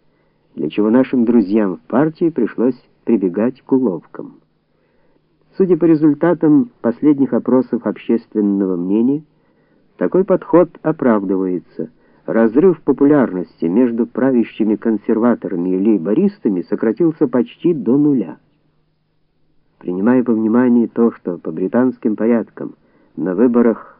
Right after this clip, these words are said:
побеждает партия, завоевавшая восемьдесят мест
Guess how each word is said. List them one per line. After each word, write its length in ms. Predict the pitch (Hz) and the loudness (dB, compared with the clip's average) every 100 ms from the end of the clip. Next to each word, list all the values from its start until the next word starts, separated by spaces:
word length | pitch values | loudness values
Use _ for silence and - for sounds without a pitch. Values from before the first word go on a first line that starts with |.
| _ | _
побеждает 560 | - 80 90 120 123 120 | -8 -6 -4 -2 -2 -2
партия, 640 | 117 123 120 - 123 120 117 | -2 -2 -2 -4 -4 -4 -4
завоевавшая 680 | 92 92 101 120 - 113 101 | -4 -2 0 0 0 -2 0
восемьдесят 800 | 85 135 139 123 107 104 - - | 2 0 2 0 0 -2 -6 -4
мест 460 | 98 107 98 _ | -2 -2 -4 _